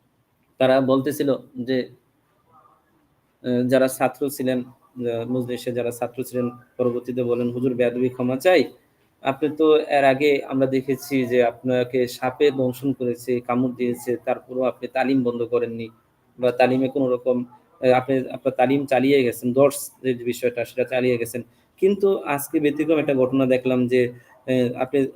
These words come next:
দর্স দিচ্ছেন, আহ, কিছুক্ষণ দাঁড়াচ্ছেন, আবার বসতেছেন,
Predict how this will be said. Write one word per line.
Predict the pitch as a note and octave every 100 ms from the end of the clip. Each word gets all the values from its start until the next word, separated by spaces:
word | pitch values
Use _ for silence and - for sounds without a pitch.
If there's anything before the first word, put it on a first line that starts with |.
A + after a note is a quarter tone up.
| C3
দর্স | C#3 D#3+ D3+
দিচ্ছেন, | D3 - C#3 B2
আহ, | B2 - - - B2+ A#2+ -
কিছুক্ষণ | C#3 C#3 C#3
দাঁড়াচ্ছেন, | B2 B2 C3 - C3
আবার | A#2+ B2
বসতেছেন, | B2 A#2+ B2+ -